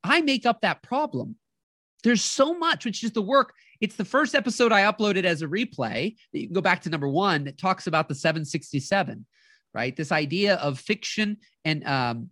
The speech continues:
fact versus fiction, right? A fact is something that applies to almost everybody. Fiction is made up. It's made up in the mind, right? And so this aspect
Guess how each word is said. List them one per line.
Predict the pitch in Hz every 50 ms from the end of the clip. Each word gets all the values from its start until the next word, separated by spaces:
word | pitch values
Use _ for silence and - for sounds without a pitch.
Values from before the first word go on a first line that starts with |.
| _ -
fact | - 208 208 - -
versus | 190 175 - 175 147 -
fiction, | - 233 226 - - - - - - - _ _ _ _ _ _ _ _ _ _ _ _ _ _ _ -
right? | 160 170 -
A | - 143
fact | - - - - 254 247 247 220 - -
is | 185 -
something | - 196 180 165 190 160
that | 151 143
applies | 131 - - 165 156 160 160 -
to | - 147 - _ -
almost | 156 151 143 139 131 -
everybody. | 135 123 110 120 104 - - 104 - - 143 _ _ _ _ _ _ _ _ _ _ _ _ _ _ _ _ _ - - _ _ _ _
Fiction | - - 190 - - - - 143 123 120 117 - _ _ _ _ _ _ _ -
is | 139 120 117
made | 131 120 120
up. | 165 190 - - _ _ _ _ _ _ _ _ _ _ _ _ _ _ _ _ _ _ _ -
It's | 143 - -
made | 147 151 147 147
up | 147 147 139 - _ _ _ _ _ _ _ _ _ _ _ _ -
in | 156 156 151 143 143 139 131 117 - -
the | 139 131
mind, | 127 135 170 208 170 113 185 196 147 - _ _ _ _ _ _ _ _ _ _ _ _ _ _ _ _ -
right? | 104 101 156 - - _ _ _ _ _ _ _ _ _ _ -
And | 151 139
so | - 196 165
this | 156 156 143 - -
aspect | 160 190 240 226 - - - 165 143 143 -